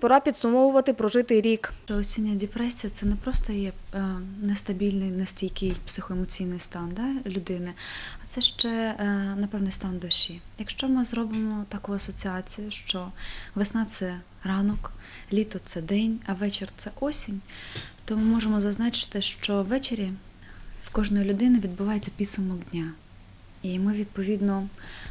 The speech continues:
Speaker 2: робимо оцінку тому, що ми пережили, як ми пережили, що ми відчуваємо, що ми почуваємо, що було зроблено правильно, що було зроблено неправильно. І якщо ми накладемо таку, таку асоціативну картинку на осінь, осінь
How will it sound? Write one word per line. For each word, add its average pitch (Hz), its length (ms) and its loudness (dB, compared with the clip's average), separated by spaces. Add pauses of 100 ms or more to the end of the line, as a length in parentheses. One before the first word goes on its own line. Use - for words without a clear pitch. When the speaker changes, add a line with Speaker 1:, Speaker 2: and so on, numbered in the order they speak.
Speaker 2:
робимо 202 260 6
оцінку 196 380 0
тому, 180 220 -4
що - 200 2
ми 226 120 6
пережили, 180 640 0
як 196 300 0
ми 175 180 0
пережили, 170 600 -2
що - 280 2
ми 190 220 4
відчуваємо, 170 640 -6
що - 280 4
ми 190 120 2
почуваємо, 165 680 -6
що 233 200 -2
було 208 200 2
зроблено 185 480 -2
правильно, 208 360 -2
що 185 280 -4
було 185 120 -8
зроблено 180 360 -6
неправильно. 160 500 -8 (1400)
І 220 140 2
якщо 208 420 4
ми 220 100 4
накладемо 202 440 0
таку, 190 380 -6 (340)
таку - 200 -4
асоціативну 190 560 -2
картинку 185 600 -6
на 180 200 -4
осінь, 247 460 0 (500)
осінь 202 520 0